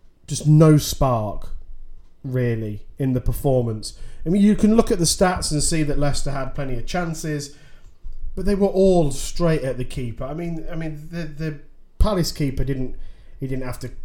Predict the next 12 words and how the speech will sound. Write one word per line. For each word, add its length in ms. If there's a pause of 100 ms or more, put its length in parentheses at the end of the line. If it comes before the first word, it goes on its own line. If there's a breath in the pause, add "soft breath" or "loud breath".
claw 380
any 200
out 180
of 60
the 80
bottom 340
corner 540
or 340 (420 soft breath)
make 300
a, 340
a 100
real 400